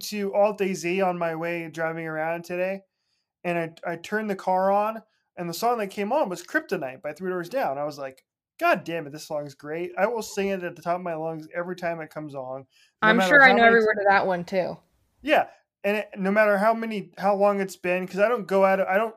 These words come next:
Speaker 1: listen to Three Doors Down as much as I used to now. Um, but I, once in a while, like, Kryptonite will come on. I was like, I can st-, still know all the lyrics, still love it, still a great song. And that's what made me think of, of that, of that question.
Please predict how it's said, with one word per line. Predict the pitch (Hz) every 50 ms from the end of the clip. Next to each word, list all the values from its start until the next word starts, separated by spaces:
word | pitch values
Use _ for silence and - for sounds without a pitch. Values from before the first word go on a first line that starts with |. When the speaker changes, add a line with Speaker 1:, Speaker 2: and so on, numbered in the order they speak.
| _ -
Speaker 1:
listen | 180 175 185 180 185 - 190
to | 180
Three | 160 180 180
Doors | 180 180 175 170
Down | 180 180 180
as | 175 156 151
much | 170 170 170 -
as | 165
I | 156
used | 143 143 160 175 175 - -
to | 185 175
now. | 170 170 170 170 180 185 190 190 _ _ _ _ _ _ _ _ _ _
Um, | 175 160 156 147 147 143 143 143 156 _ _ _ _ _ _ _ _ _ _ _ _ _ _ _ _ _ _ _ _ _ _ _ -
but | 196 214 233 - -
I, | 220 208 -
once | 202 190 214 226 214 196
in | 214 214
a | 196
while, | 190 190 180 180 175 175
like, | 175 170 170
Kryptonite | - 202 180 175 180 170 165
will | 160 160
come | 156 - 170 165
on. | 170 175 170
I |
was | 156 139
like, | 151 147 - _ _ _ _ _ _ _ _ _ _ _ _ _ _ _ _ _ _ _ _
I | - 143
can | 131 147 139
st-, | - - - _ - 147 143 160 165 165 -
still | - - 170 165
know | 170 175 175
all | 180 185
the | 196
lyrics, | 196 202 220 208 190 185 - - - _ -
still | - - - 180 170 170
love | 180 185 180 170
it, | 170 175 -
still | - 170 165 165
a | 160
great | 165 170 170 170 170
song. | - 185 160 160 151
And | 151
that's | 156 160 160 -
what | 185 175
made | 175 170 175
me | 175 160 156
think | 156 - 175 165 160 156
of, | 156 143 143 139 131 - _ _ _ _ _ _ _ _ _ _ _ _ _ _ _ -
of | 156 151 143 131
that, | 151 143 143 - - _ _ -
of | 151 147 135
that | 151 143 147 - -
question. | - 151 139 - - - - 120